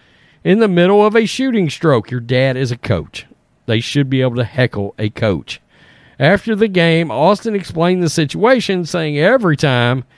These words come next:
he ran down the court, the two talked trash about Doc and even began mentioning his sister, Callie Rivers, who's married to Steph Curry's brother, Seth Curry. Quote, "I don't mind it most nights."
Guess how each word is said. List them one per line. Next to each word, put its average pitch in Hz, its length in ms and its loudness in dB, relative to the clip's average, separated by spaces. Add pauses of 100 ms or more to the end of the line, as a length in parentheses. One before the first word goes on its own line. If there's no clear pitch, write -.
(400)
he 175 140 2
ran 208 300 2
down 214 240 2
the 202 80 0
court, 247 340 4
the 165 100 -10
two 233 340 0
talked 214 380 -2
trash 220 380 0
about 190 400 0
Doc 156 400 0 (420)
and 147 200 -2
even 247 320 0
began 208 420 2
mentioning 214 520 0
his 180 220 4
sister, 180 460 0
Callie 185 380 0
Rivers, 123 400 0
who's 160 180 2
married 151 320 2
to 185 80 -2
Steph 190 320 -2
Curry's 156 360 2
brother, 202 340 2
Seth 247 400 -2
Curry. 80 400 -2 (1000)
Quote, 233 300 2
"I 233 100 4
don't 240 220 0
mind 220 300 2
it 180 100 -2
most 196 320 2
nights." 196 540 -2